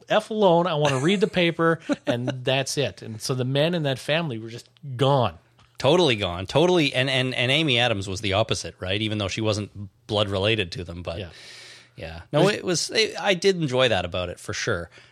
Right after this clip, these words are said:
Speaker 2: Um, Embeth Davidtz, uh, I know recently from Californication. She played Dean Koontz's wife
Speaker 1: Right.
Speaker 2: on that show.
Speaker 1: Yeah.
Speaker 2: <laughs> Um, and she was good.
Speaker 1: She was great.
Speaker 2: She was very
Speaker 1: I
Speaker 2: good.
Speaker 1: thought she was good. I thought she was good in Californication, too. I thought she was
Speaker 2: Yeah, that's
Speaker 1: It's
Speaker 2: true. She
Speaker 1: kinda
Speaker 2: was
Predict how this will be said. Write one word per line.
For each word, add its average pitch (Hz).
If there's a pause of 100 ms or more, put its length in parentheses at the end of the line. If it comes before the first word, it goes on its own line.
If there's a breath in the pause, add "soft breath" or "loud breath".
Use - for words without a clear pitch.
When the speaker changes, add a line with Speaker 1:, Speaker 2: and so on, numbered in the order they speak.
(120)
Speaker 2:
Um, 113
Embeth 143
Davidtz, 107 (300)
uh, 95
I 98
know 101
recently 95
from 95
Californication. 87
She -
played 95
Dean 95
Koontz's 104
wife 87
Speaker 1:
Right. 113
Speaker 2:
on 92
that 92
show. 113 (100)
Speaker 1:
Yeah. 127
Speaker 2:
<laughs> - (640 loud breath)
Um, 101 (100)
and 151
she 311
was 349
good. 107 (340)
Speaker 1:
She -
was 202
great. 214
Speaker 2:
She -
was 202
very -
Speaker 1:
I 131
Speaker 2:
good. 92
Speaker 1:
thought 156
she 139
was 113
good. 101
I 120
thought 175
she 117
was 104
good 110
in 104
Californication, 104
too. 104
I 85
thought -
she -
was - (680 loud breath)
Speaker 2:
Yeah, 101
that's 98
Speaker 1:
It's 117
Speaker 2:
true. 87
She 82
Speaker 1:
kinda 110
Speaker 2:
was 92